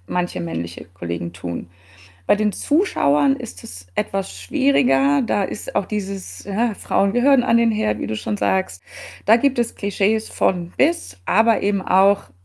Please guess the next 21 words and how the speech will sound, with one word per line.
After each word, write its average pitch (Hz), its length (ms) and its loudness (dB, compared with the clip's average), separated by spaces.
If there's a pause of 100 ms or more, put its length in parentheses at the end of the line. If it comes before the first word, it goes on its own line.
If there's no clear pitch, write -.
(160)
wirklich 185 640 0 (100)
nette 240 500 2
und 196 200 -2
höfliche 202 840 2
Kollegen 208 600 -2
oder, 180 280 -2
oder 170 200 -4
Zuschauer, 214 440 0
die 196 140 -6
das 185 160 -10
immer 208 260 -2
wieder 185 180 -4
sagen 202 440 2
und 180 140 -6
dass 180 100 -8
sie - 80 -12
das 190 160 -8
gut 294 200 -2
finden 214 240 -4
und 190 100 -4
unterstützen. 208 800 -6